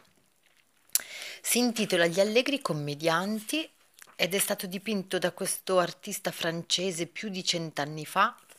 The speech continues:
che si chiamava Henri Rousseau. Amichevolmente tutti lo chiamano il doganiere, ma di questo ne parleremo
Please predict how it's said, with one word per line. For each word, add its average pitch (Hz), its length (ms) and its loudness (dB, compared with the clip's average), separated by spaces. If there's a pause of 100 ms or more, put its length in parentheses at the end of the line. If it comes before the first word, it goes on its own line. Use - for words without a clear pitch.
(560)
che 214 100 0
si 214 160 -2
chiamava 139 640 2
Henri 190 500 0 (500)
Rousseau. 147 720 0 (1000)
Amichevolmente 247 1000 4
tutti - 300 -4
lo 180 100 2
chiamano 165 400 0
il 139 80 -6
doganiere, 135 1000 -2 (160)
ma 147 300 0 (120)
di 151 180 -14
questo 165 320 -2
ne 151 140 -2
parleremo 131 840 -6